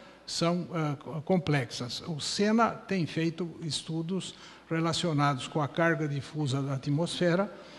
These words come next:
a partir dos estudos da queima de cana-de-açúcar, que é outro fator que impacta o sistema. Bom, e aqui um exemplo de o que pode levar a isso.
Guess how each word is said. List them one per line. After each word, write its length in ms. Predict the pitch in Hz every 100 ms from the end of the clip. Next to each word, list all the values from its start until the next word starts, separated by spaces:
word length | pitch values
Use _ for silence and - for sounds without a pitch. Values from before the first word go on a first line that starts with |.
| - -
a 100 | 156
partir 480 | - 165 139 165 165
dos 240 | 165 147
estudos 720 | 175 - - 156 151 165 -
da 180 | 139 143
queima 580 | - 160 170 165 170 147
de 120 | 147
cana-de-açúcar, 960 | 143 - 156 156 160 131 - 156 185 175
que 140 | - 180
é 80 |
outro 400 | 165 151 170 170
fator 480 | 180 - 190 - 165
que 140 | 160 190
impacta 640 | 190 - 135 - - 151 - - - -
o 60 | 151
sistema. 720 | - 165 - 127 107 95 92 _ _ - - - - - - - - -
Bom, 340 | 214 165 143 233
e 80 |
aqui 280 | 269 226 285
um 120 | 294
exemplo 640 | 294 208 156 226 220 165 143
de 280 | 135 175 214
o 100 | 180
que 160 | -
pode 400 | 262 220 214 208
levar 400 | 208 202 175 196
a 100 | 196
isso. 360 | 170 165 -